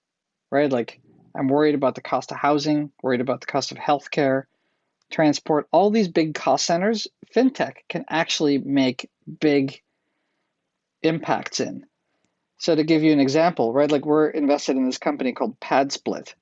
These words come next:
It's not a fintech company, but we believe that, you know, kind of that fintech embedded into other sectors can make a bigger impact than fintech can in the financial services sector.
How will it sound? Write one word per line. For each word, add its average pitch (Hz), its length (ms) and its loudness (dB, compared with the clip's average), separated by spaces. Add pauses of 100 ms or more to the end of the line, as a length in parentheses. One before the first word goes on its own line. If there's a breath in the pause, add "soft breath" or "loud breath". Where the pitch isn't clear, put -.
It's - 180 -6
not 196 160 2
a 147 60 -2
fintech 131 360 -2
company, 113 380 -6 (1040)
but 151 140 2
we 175 160 6
believe 156 480 4
that, 139 140 2 (120)
you 180 140 2
know, 131 180 4
kind 156 180 0
of 135 220 -4 (340)
that 147 200 0
fintech 208 480 0
embedded 160 520 2
into 151 240 0
other 151 180 2
sectors 208 600 0 (180)
can 147 440 0
make 143 420 0 (340)
a 143 60 -2
bigger 185 340 2
impact 156 560 0
than 135 220 2
fintech 151 640 -2
can 127 420 0
in 147 120 0
the 135 80 2
financial 127 360 -2
services 127 420 0
sector. - 360 -12